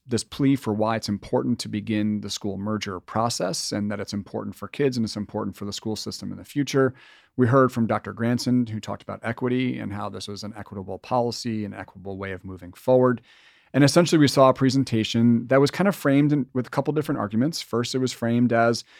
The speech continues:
"This is essential because we have so many half-full classrooms that we need to combine school communities. So we have fuller classrooms and we can't hire enough staff. So we need to combine classrooms. So we have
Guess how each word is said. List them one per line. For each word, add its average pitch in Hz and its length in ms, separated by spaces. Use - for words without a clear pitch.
"This 123 200
is 120 100
essential 127 460
because 120 320
we 117 80
have 107 80
so - 160
many 127 140
half-full 110 580
classrooms 160 840
that 120 160
we 117 140
need 117 340
to 113 140
combine 104 640
school 107 300
communities. 117 520
So - 140
we 101 80
have 98 100
fuller 123 460
classrooms 101 640
and 101 80
we 104 80
can't 120 240
hire 110 180
enough 101 200
staff. - 680
So - 200
we 104 100
need 104 140
to - 80
combine 101 320
classrooms. 101 420
So - 80
we 101 80
have 95 180